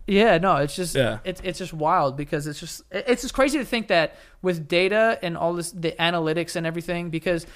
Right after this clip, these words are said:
Speaker 1: a lot of what we do is analytic based also. It's
Speaker 2: All
Speaker 1: like,
Speaker 2: of it is.
Speaker 1: okay, like, when, when a, just to give you, like, to pull back the curtain a little bit, like, a sponsor of the show will ask for your analytics because a company will be like, "Okay, we sell perfumes.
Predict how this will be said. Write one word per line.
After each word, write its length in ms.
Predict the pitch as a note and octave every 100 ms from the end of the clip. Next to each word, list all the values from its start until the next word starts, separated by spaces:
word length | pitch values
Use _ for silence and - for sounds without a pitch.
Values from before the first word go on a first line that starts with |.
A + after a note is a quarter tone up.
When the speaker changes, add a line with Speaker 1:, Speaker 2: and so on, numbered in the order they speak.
| - -
Speaker 1:
a 80 |
lot 180 | F#3 A#3
of 80 | A#3+
what 140 | A#3 D#3+
we 300 | D3+ F3 F3+
do 340 | D#3 D3 C3+ - _ _
is 240 | E3 E3 D3+ -
analytic 460 | E3+ D3+ D3 C#3+ -
based 280 | C#3+ - -
also. 460 | C#3+ C3+ - - - _ - -
It's 60 |
Speaker 2:
All 60 | D#3
Speaker 1:
like, 120 | E3+
Speaker 2:
of 40 | A#2
it 80 | A2
is. 220 | G#2 -
Speaker 1:
okay, 480 | F#3 F#3+ D3+ C#3 - -
like, 180 | F3 E3+
when, 140 | F#3
when 220 | F#3 F#3 F3+
a, 280 | F3 D#3+
just 200 | F3 G3+
to 80 | B3+
give 120 | G#3
you, 140 | G3+ F#3
like, 200 | F3 E3+
to 80 | D#3
pull 200 | - F3
back 160 | D#3+
the 60 | C#3+
curtain 280 | - F3 D#3
a 40 |
little 120 | C3+
bit, 140 | C#3 D3
like, 140 | C#3+
a 80 | D3
sponsor 500 | - - E3+ F#3+ A3+
of 80 | F#3
the 80 |
show 320 | - - D3+ F3
will 220 | E3 C#3
ask 300 | D3+ C#3+ -
for 200 | - D3+
your 140 | C#3+
analytics 580 | C#3+ C#3+ C3 C3+ C3 - - - -
because 240 | F3 D#3+ D#3
a 60 |
company 640 | D#3 F#3+ G3 G3+ G3+ G#3+ - _ _ -
will 120 | D#3+
be 140 | D#3
like, 260 | D#3+ D3 -
"Okay, 460 | D#3+ D#3+ C#3 C3 - _ _ _ _ _ - -
we 180 | F#3+
sell 380 | F#3+ - E3+ D#3+
perfumes. 720 | D#3+ D#3+ - D#3 - - -